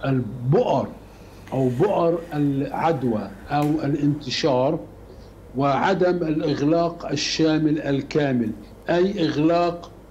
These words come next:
موجه محدد في نقاط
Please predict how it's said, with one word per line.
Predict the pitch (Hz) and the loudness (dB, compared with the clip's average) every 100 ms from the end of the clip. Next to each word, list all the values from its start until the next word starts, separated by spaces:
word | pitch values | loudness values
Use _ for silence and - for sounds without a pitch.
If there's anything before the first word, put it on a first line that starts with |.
| - | -6
موجه | 139 135 156 160 135 147 165 - - - - | -2 2 2 0 0 0 0 -2 -12 -20 -10
محدد | 139 135 - 170 147 135 151 160 156 - - - | -4 -4 -2 -2 -2 -2 0 0 0 -8 -20 -6
في | - 156 | 2 4
نقاط | 143 135 - 165 156 156 151 | 2 -2 -2 0 2 2 0